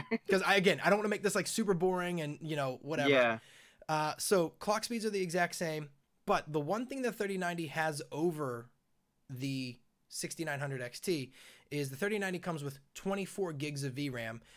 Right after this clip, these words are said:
Speaker 2: and it's also running that G D D R six X, which is, like, the s-, way superior,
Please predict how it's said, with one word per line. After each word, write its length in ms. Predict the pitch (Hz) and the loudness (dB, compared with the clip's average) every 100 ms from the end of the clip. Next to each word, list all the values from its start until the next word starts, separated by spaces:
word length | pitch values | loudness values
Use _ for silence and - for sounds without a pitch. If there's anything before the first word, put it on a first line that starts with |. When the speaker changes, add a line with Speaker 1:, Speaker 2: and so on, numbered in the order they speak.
| - | -8
Speaker 2:
and 100 | 147 | -4
it's 120 | 147 | -2
also 200 | 185 185 | -2 0
running 340 | 180 165 165 151 | 0 -2 -2 0
that 320 | 147 135 135 | 0 0 -6
G 240 | 135 165 | -6 -4
D 100 | 156 | -4
D 160 | 156 151 | -4 0
R 180 | 143 135 | 0 0
six 460 | - 156 139 - - | -4 -4 -6 -6 -2
X, 300 | 147 - - | -2 -2 -6
which 160 | 143 | -4
is, 120 | 151 139 | -2 0
like, 180 | 135 | -2
the 200 | 131 131 | -2 -4
s-, 180 | 131 - | -4 -6
way 280 | 135 151 165 | -2 -2 0
superior, 760 | 165 151 - 160 147 139 131 | -2 -8 -6 -4 -4 -4 -6